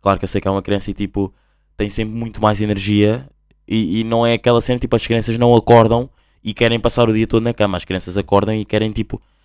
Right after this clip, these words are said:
começar a gastar energia para o resto do dia. Ya,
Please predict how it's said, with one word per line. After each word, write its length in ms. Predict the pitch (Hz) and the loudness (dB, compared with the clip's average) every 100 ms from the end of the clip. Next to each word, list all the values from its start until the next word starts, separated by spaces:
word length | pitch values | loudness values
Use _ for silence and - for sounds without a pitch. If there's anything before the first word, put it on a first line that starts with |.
| _ _ | _ _
começar 380 | - 113 - 113 | -10 -4 0 2
a 40 | |
gastar 300 | 110 113 113 | 2 2 2
energia 500 | 110 110 104 107 107 | 0 0 -2 2 2
para 160 | 110 110 | 2 -2
o 40 | |
resto 280 | 107 110 - | -2 -4 -4
do 40 | 107 | -4
dia. 260 | 92 82 _ _ _ _ _ | -4 -8 _ _ _ _ _
Ya, 260 | 92 85 | -6 -6